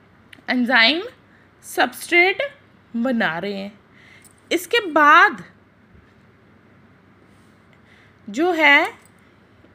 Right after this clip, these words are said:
इधर देखिए बेटा, एंजाइम सब्सट्रेट बनाने के बाद उन्होंने एंजाइम प्रोडक्ट बनाया, ये ऐसे ही।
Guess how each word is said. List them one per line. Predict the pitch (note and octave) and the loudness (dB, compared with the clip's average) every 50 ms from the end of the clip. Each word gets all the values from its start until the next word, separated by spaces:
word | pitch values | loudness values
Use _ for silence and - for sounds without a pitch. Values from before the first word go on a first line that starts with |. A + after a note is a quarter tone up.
| _ _ _ _ _ _ _ _ _ _ _ _ | _ _ _ _ _ _ _ _ _ _ _ _
इधर | - B3+ A#3+ C#4 C#4+ | -10 -8 -6 -6 -6
देखिए | A#3 A#3 F#3+ F#3 - - G#3+ G3+ | -6 -6 -10 -10 -10 -10 -8 -8
बेटा, | F#3+ F3+ - G3+ G3+ - _ _ - - - - _ _ _ _ _ _ _ _ _ _ _ _ - | -8 -8 -8 -10 -12 -12 _ _ -20 -20 -20 -20 _ _ _ _ _ _ _ _ _ _ _ _ -6
एंजाइम | C4+ D#4 D4+ C#4+ A#3 G#3+ D#4+ D4+ D4 E4+ G4+ A#4 B4 C5+ - | -4 -2 -2 -2 -2 0 2 4 4 4 2 0 -4 -6 -4
सब्सट्रेट | - A4 - D4 - - - - F#4+ G4 G#4 A4+ A#4 A#4 F4+ | -2 -2 -2 -2 -4 -8 -2 0 4 4 4 4 2 0 -2
बनाने | E4 D4+ C#4+ C#4 C4+ C4 C4+ D#4+ F4 | -2 0 0 0 0 -2 -2 -4 -4
के | F4 - F#4+ | -4 -4 -4
बाद | E4+ B3+ F#3 A3+ A3+ A3+ A#3 B3 C#4 E4+ G#4+ - - - - - - _ _ _ _ - | -4 -2 0 2 4 4 6 4 4 2 0 -4 -10 -20 -20 -20 -20 _ _ _ _ -8
उन्होंने | - F4 F#4 F#4+ G4+ A4+ A4 G4+ F4+ E4+ D4+ D4 D4 D4+ C#4 C#4 C#4+ D4+ F4 G#4 B4 C5 - _ _ _ _ _ _ _ - | -4 -2 -2 0 0 -2 0 0 0 0 0 0 0 0 0 0 0 0 -2 -4 -8 -10 -14 _ _ _ _ _ _ _ -2
एंजाइम | C4+ D#4 D4 C#4 A#3 D#4 D#4+ C#4+ D#4 F4 G4+ A4+ B4+ D#5 - _ _ _ _ _ _ _ _ _ _ - | -2 0 0 -2 0 2 4 4 4 2 0 -4 -8 -12 -14 _ _ _ _ _ _ _ _ _ _ -4
प्रोडक्ट | F4+ F4+ F#4 F#4 B3+ B3 A4 A#4+ A#4+ - - G4 | 0 2 2 2 2 2 2 2 2 -2 -6 -4
बनाया, | D#4 E4 C#4+ B3+ G#3+ F#3+ F#3 A3 G#3+ F3+ D3 - - _ _ _ _ _ _ _ _ - - _ _ _ _ _ _ - - _ _ _ _ _ _ _ _ _ _ _ _ _ - | -2 -2 0 0 0 0 0 2 2 0 0 -2 -8 _ _ _ _ _ _ _ _ -20 -20 _ _ _ _ _ _ -20 -20 _ _ _ _ _ _ _ _ _ _ _ _ _ -6
ये | B3 C4 C4 C#4+ D4 - - _ _ _ _ - | -4 -2 -2 -2 -4 -8 -12 _ _ _ _ -2
ऐसे | A3 A#3+ B3+ B3+ B3 - D#4+ F4 | -2 -2 -2 -4 -6 -4 -2 -2
ही। | F#4 G4+ B4 | -2 -4 -4